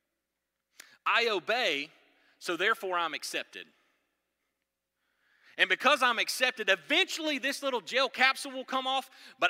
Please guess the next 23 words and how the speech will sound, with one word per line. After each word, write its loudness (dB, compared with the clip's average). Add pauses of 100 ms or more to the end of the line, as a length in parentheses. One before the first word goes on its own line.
I'm 4
gonna 2
be -2
as -4
close -4
to -4
that 2
water 2
as -2
I -2
can -6 (480)
without -6
being -10
dipped -12
in -16
it. -20 (1200)
And -4
I 2
just -6
wanna -4
ask -2
you -10
something. -14